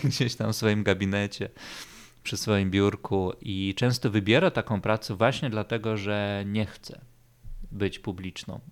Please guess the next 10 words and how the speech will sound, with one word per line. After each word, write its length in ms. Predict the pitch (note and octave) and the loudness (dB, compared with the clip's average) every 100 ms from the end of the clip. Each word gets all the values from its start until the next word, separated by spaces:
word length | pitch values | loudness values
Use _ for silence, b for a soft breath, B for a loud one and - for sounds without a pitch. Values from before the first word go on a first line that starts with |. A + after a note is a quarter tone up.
| - | -14
postacią, 640 | - - - - - - A#2+ _ - - - | -14 -12 -12 -14 -14 -14 -14 _ -20 -20 -20
publiczną 460 | - F#2+ G2+ - G2 | -16 -16 -14 -12 -10
osobą, 480 | - - G#2+ G2 G#2+ - B B B B | -10 -12 -12 -14 -16 -18 B B B B
w 40 | |
odróżnieniu 520 | G#2 G2 G2+ G2+ G2 | -8 -6 -4 -4 -4
od, 160 | F#2+ - | -6 -8
a, 260 | - F2+ F2+ | -8 -8 -8
od 260 | G2+ F#2 | -10 -6
autora, 520 | G2 F2+ - A2 G#2+ G2+ | -6 -2 4 6 6 2
który 440 | - G2+ G2 G2 | -2 0 0 -2